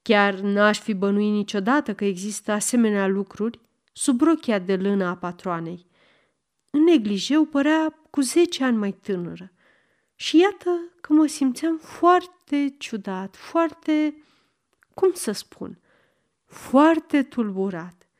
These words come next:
Regăseam brusc în fața ei situația întreruptă cu un sfert de oră mai înainte în camera mea.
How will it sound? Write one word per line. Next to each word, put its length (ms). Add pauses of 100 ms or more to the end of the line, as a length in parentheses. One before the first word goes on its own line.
(540)
Regăseam 600
brusc 380
în 460 (160)
fața 460
ei 340
situația 1040 (400)
întreruptă 720
cu 140
un 80
sfert 340
de 120
oră 420 (360)
mai 280
înainte 460
în 100
camera 420
mea. 280